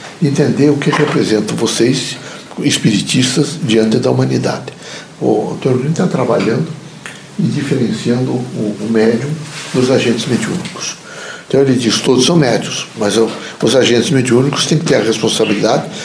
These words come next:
de fazer essa propositura social, não é, de elevação, evidentemente, do homem.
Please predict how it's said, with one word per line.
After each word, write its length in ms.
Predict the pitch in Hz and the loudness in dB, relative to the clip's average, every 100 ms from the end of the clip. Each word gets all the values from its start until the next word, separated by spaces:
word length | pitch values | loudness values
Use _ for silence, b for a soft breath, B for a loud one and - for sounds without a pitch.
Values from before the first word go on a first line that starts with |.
| B B B 170 | B B B 0
de 240 | 135 160 | 4 2
fazer 520 | - 139 123 113 151 | 2 0 2 2 2
essa 220 | 131 - | 2 0
propositura 840 | 143 160 - 160 135 113 - 113 90 | 0 2 2 2 2 0 0 0 2
social, 580 | - 104 - 117 170 - B B B B - | 0 -2 0 2 2 -2 B B B B -8
não 160 | 101 | -4
é, 40 | 131 | -2
de 640 | 123 127 127 - - - - | 0 2 2 -2 -6 -8 0
elevação, 680 | 131 131 139 135 - 131 135 | 2 4 2 0 0 2 2
evidentemente, 540 | 127 107 101 92 120 117 | -2 -4 -6 -4 -4 -4
do 100 | 110 | -4
homem. 240 | - - | -4 -8